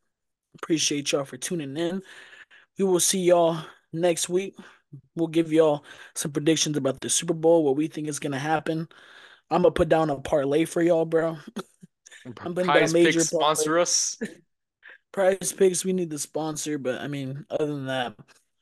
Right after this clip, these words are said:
Speaker 1: hope y'all have a great week. You gotta say anything, Jay Reese?
Speaker 2: Yeah, man. Um, have a great week. Enjoy some N B A basketball. Get ready for the Pro Bowl.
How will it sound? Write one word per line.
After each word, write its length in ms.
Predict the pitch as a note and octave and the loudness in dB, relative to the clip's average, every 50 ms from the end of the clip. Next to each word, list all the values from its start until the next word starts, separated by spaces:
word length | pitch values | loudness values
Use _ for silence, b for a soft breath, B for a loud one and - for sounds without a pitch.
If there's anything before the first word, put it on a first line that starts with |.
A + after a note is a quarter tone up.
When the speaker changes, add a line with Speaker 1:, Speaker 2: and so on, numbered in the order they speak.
| _ _ _ _ _ _ _ | _ _ _ _ _ _ _
Speaker 1:
hope 180 | - - F3+ D#3+ | -2 0 2 4
y'all 100 | E3+ D3+ D3 | 4 4 4
have 180 | E3 D3+ C3 | 2 0 -4
a 40 | C3 | -4
great 280 | A#2+ B2 C#3 D3 C3+ B2+ | -4 -2 -2 -2 0 -2
week. 220 | C#3+ C#3+ C#3+ D3+ | -2 -4 -4 -4
You 100 | D3+ C#3+ | -6 -4
gotta 200 | D3 D3 C#3 C3+ | -4 -4 -4 -4
say 120 | - D#3+ | -6 -6
anything, 240 | D3+ D3 C#3+ D3+ D3 | -6 -8 -8 -10 -8
Jay 160 | C#3+ D3 D3+ | -4 -4 -2
Reese? 320 | D3 D3 D3+ D3+ - - - _ _ _ _ _ _ _ _ _ _ _ _ _ _ _ _ _ _ | -2 -2 -4 -6 -8 -8 -10 _ _ _ _ _ _ _ _ _ _ _ _ _ _ _ _ _ _
Speaker 2:
Yeah, 180 | - C3 C#3+ D3+ | -6 -2 -2 -2
man. 400 | D3+ D3+ D3+ D3 D3 D3 C#3+ C#3+ | -2 0 0 0 0 0 0 -2
Um, 400 | C3+ C3+ C3+ C3 B2+ B2 B2 B2 | -4 -4 -4 -4 -4 -4 -4 -4
have 140 | C3+ C#3 C#3 | -4 -4 -4
a 40 | C3+ | -2
great 200 | B2+ D3 C#3+ C#3+ | 0 0 0 0
week. 320 | C3+ B2+ D3+ E3 D#3+ _ _ _ _ - | 0 -2 -4 -6 -6 _ _ _ _ -12
Enjoy 480 | - B2 A2+ B2 B2 C3 C3 B2+ C3 B2+ | -10 -8 -4 0 2 4 4 4 2 0
some 220 | - - - C3 A#2+ | -2 -6 -8 -6 -6
N 140 | B2+ C3+ | -4 -4
B 180 | C3+ C#3+ C#3 C3 | 0 0 2 2
A 0 | |
basketball. 560 | A#2+ A2 B2 C3 C3 - - D3+ C#3+ C#3+ D3 D3 | 2 2 2 0 0 -2 -4 -2 0 2 2 2
Get 80 | C3 C3 | 0 -2
ready 140 | B2+ B2+ | -2 -2
for 80 | C3 C3 | -4 -6
the 80 | B2 B2 | -10 -18
Pro 320 | A2+ - - D3+ D3+ D3+ | -12 -8 -4 -2 -2 0
Bowl. 380 | D3 C#3+ D3+ D3+ D3 D3+ - | 0 0 -2 -2 -2 -4 -8